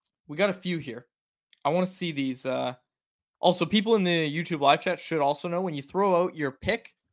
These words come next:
it's not entered. So for the Light the Lamp contest, you need to find the social post. As I say in the ad read, people should listen to my ad reads. Um, you go find the social post and you reply to that. That's how you're entered in to win the twenty-five dollar gift card. So make sure you do that,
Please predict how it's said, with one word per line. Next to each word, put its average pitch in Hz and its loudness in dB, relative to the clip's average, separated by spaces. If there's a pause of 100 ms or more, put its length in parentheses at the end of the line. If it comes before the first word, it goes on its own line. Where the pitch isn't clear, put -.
(120)
it's - -14
not 180 2
entered. 226 -6
So 175 0
for 175 -4
the 165 0
Light 170 2
the 151 -10
Lamp 160 -4
contest, 208 -6 (240)
you 170 -6
need 196 2
to 208 -4
find 180 0
the 147 -10
social 165 -4
post. - -10
As 151 -4
I 170 0
say 214 0
in 190 -2
the 160 -2
ad 160 4
read, 131 -8
people 196 -8
should 147 -12
listen 160 -8
to 139 -10
my 131 -4
ad 131 -4
reads. 131 -10 (320)
Um, 151 2 (140)
you 175 -2
go 208 6
find 208 2
the 185 -6
social 180 -4
post 156 0
and 156 -6
you 147 -6
reply 156 0
to 151 -4
that. 131 0 (240)
That's 165 4
how 160 0
you're 147 -2
entered 127 -8
in 123 -4 (240)
to 143 -8
win 139 -2
the 131 -4
twenty-five 131 -4
dollar 123 -6
gift 196 -2
card. 180 2 (260)
So 156 -4
make 151 -2
sure 151 -4
you 131 -4
do 123 -8
that, 80 -6